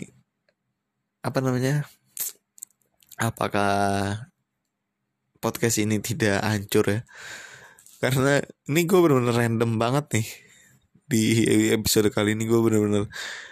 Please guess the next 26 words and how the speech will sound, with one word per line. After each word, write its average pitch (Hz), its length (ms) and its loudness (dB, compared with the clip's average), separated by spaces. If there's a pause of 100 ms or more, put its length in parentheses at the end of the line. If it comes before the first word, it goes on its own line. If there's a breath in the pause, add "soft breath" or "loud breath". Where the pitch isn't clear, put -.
(140 loud breath)
gue 123 160 2
bener-bener 113 880 2
nggak 110 300 0
ada 110 80 0
topik - 440 -2
segala 110 300 0
macem. 107 400 -2
Gue 123 140 2
bener-bener 107 400 0
cuman 104 260 -2 (480)
nyalain, 107 420 0 (840)
eh, 101 400 0 (140)
tombol 101 400 0
record, 107 500 -4
terus 107 240 -2
ya 107 160 0
udah 104 240 -4
ngomong 101 540 -4 (640 loud breath)
ngalor 117 400 0
ngidul 113 400 2
aja. 107 320 2
Dan 104 480 -4
ya, 160 320 -4 (720 loud breath)
berapa 120 240 -2
kali 175 240 0
gue, 143 160 0